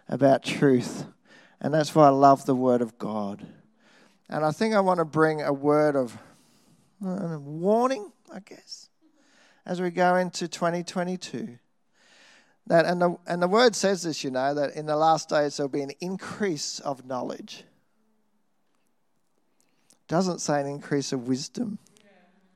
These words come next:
Interesting. We have more information today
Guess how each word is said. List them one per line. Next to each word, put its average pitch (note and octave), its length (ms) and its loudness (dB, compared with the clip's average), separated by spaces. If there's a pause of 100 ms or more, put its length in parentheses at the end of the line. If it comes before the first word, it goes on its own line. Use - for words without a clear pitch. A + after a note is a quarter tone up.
(1160)
Interesting. E3+ 760 -2 (920)
We G#3+ 140 6
have G3 180 6
more G3+ 360 -2
information E3+ 840 -2
today C#3 760 -8